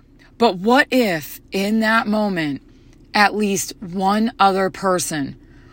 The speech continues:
was there to support you and your child just being a child?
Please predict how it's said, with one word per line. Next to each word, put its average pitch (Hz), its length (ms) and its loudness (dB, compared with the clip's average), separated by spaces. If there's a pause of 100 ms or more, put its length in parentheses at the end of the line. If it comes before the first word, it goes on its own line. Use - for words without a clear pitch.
(120)
was 190 240 2
there 202 240 6
to 208 200 0
support 208 540 2
you 156 360 -2 (520)
and 190 240 2
your 190 160 0
child 170 560 4
just 185 460 2
being 185 340 0
a 170 60 -4
child? 143 560 2